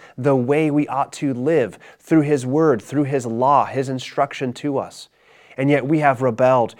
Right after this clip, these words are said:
and turned away. We have not conformed our lives to what God has expressed to us in His Word. I once heard it said that it is not so much the badness of sin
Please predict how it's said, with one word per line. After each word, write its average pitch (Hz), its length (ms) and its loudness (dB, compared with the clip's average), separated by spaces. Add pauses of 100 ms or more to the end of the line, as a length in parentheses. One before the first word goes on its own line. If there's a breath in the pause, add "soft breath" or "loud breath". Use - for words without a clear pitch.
(140 loud breath)
and 120 180 -4
turned 127 280 -2
away. 117 380 -2 (180 loud breath)
We 151 80 -2
have 139 160 -2
not 147 400 -2
conformed 175 680 -2
our 135 260 -2
lives 117 580 -4 (220 soft breath)
to 151 160 -2
what 127 240 0
God 131 320 2
has 123 160 0
expressed - 720 -4 (280 soft breath)
to 165 260 -2
us - 320 -4 (320 soft breath)
in 123 140 -6
His 113 220 -6
Word. 107 360 -6 (340 loud breath)
I 143 100 8
once 143 280 6
heard 147 140 2
it 135 120 2
said 131 260 0
that 113 220 2 (180 loud breath)
it 160 160 4
is 131 140 2
not 156 240 4
so 165 160 0
much 156 240 2
the 127 140 2
badness 147 540 4
of 127 200 -10
sin 110 580 -2